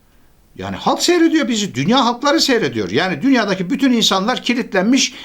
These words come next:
elmas bulacağım diye kanallara kilitlenmiş. Adamlar Ege, yani bir, bir, birkaç kişi var, o kardeşler falan, onlardan ka-, bahsetmiyorum. Onların dışında insanlar var.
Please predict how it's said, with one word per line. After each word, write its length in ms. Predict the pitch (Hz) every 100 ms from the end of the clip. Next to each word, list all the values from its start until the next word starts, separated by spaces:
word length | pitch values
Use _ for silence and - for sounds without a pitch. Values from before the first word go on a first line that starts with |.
| -
elmas 420 | 170 220 247 -
bulacağım 460 | 185 180 170 196 170
diye 320 | 127 202 285 - - -
kanallara 600 | 170 214 233 190 254 262
kilitlenmiş. 800 | 233 233 254 254 240 170 - - - -
Adamlar 760 | 180 247 240 - 156 165 240 240
Ege, 360 | 180 185 240 233
yani 320 | 143 165 185 185
bir, 200 | 247 269
bir, 160 | 214 143
birkaç 520 | 160 196 185 233 -
kişi 260 | 202 247
var, 140 | 247 208
o 100 | 180
kardeşler 460 | 185 180 190 220
falan, 160 | 190 208
onlardan 400 | 185 226 226 254
ka-, 260 | - 185 180
bahsetmiyorum. 760 | 165 - 247 240 185 120 - - -
Onların 460 | 147 214 247 247
dışında 680 | 202 185 226 226 247 226 - - - _ -
insanlar 600 | 185 180 220 233 240 226
var. 360 | 143 262 -